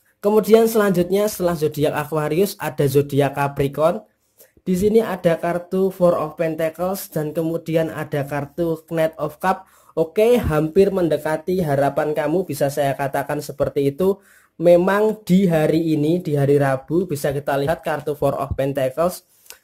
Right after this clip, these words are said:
eh, mood kamu atau suasana hati kamu itu agak sedikit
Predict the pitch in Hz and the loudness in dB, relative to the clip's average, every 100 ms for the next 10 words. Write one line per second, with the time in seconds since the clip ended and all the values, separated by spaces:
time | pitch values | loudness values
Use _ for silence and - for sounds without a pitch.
0 | - 175 170 175 180 208 208 - 190 180 | 0 2 2 2 4 4 4 -6 -2 0
1 | 190 220 170 175 180 180 185 175 185 180 | 2 2 0 0 0 0 0 0 0 -2
2 | 170 151 143 156 165 160 165 175 202 - | 0 -2 -4 -4 -2 -2 -2 -4 -6 -6
3 | 175 170 - - 170 151 143 175 | -2 -2 -2 -6 -10 -8 -6 -8